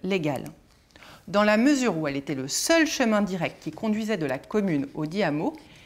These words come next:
il existait au moins une servitude légale de passage sur le domaine privé de Grandchamp, et la commune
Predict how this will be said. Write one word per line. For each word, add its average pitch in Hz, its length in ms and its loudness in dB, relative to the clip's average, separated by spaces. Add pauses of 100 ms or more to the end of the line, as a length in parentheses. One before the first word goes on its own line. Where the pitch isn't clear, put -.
(120)
il 220 160 -2
existait 226 520 -2 (100)
au 277 100 4
moins 262 400 4
une 190 100 -4
servitude 180 560 -6
légale 214 440 -2
de 160 100 -4
passage 240 720 0 (300)
sur 202 200 -2
le 202 120 2
domaine 226 380 2
privé 247 360 -2
de 220 80 0
Grandchamp, 180 540 -2 (320)
et 185 80 -2
la 196 100 2
commune 196 540 0